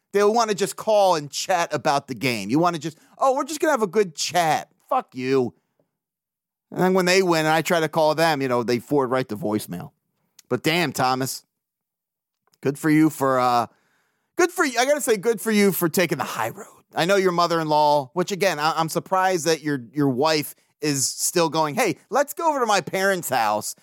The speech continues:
and have a dinner," even though your, my dad's just a complete crazy, crazy fucking Yankees fan.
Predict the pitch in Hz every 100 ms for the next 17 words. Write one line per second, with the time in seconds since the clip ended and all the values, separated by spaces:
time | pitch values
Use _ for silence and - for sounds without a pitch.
0 | _ 156 165 170 147 110 160 156 113 151
1 | _ - 202 202 196 175 165 135 - 151
2 | 156 143 156 151 143 - 135 - 107 117
3 | - 139 117 _ _ _ _ _ _ _
4 | _ _ _ _ _ _ _ _ - 156
5 | 147 123 123 - 151 143 131 123 107 -
6 | - 139 - 120 123 123 107 117 95